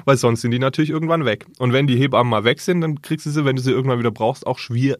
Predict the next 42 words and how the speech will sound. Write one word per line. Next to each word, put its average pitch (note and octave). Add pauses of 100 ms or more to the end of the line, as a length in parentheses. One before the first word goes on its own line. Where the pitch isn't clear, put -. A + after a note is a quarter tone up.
schwer A#2+
wieder B2+
hierher. B2 (720)
Ich F#3+
habe D#3
mit F3
den D#3
Hebammen C#3
gesprochen D#3+ (240)
und C#3
die E3+
haben A3
mir A3
auch F#3+
so -
ein D3+
bisschen F3
aufgezeigt, - (640)
dass -
es -
aber D3+
auch C#3+
gar D3+
nicht D3+
so -
einfach E3+
ist, E3+
weil B2
jedes F#3+
Hebammenteam E3+
doch D#3+
eine D#3+
ganz D3
unterschiedliche D#3
Ausrichtung A#2
hat. G#2+
Wusste E3+
ich D#3+
auch D#3
nicht. A2+
Jedes -
Krankenhaus, F#3+